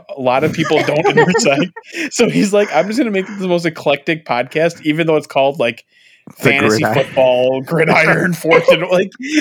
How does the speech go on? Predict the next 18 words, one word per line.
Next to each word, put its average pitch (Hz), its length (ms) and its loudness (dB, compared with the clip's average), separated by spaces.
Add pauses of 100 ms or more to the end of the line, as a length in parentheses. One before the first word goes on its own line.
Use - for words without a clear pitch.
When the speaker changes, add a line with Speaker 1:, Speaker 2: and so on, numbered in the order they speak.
Speaker 1:
there's 180 260 0
nothing. 175 500 0
We 185 120 2
haven't 269 200 0
talked 185 220 0
about 180 180 0
fantasy 160 380 0
football 180 340 2
in 170 100 0
probably 160 380 0
a 151 40 -4
good 147 180 -2
month 139 220 2
and 139 120 -2
a 123 40 -2
half, 123 140 -6
two 135 140 -8
months. 120 240 -10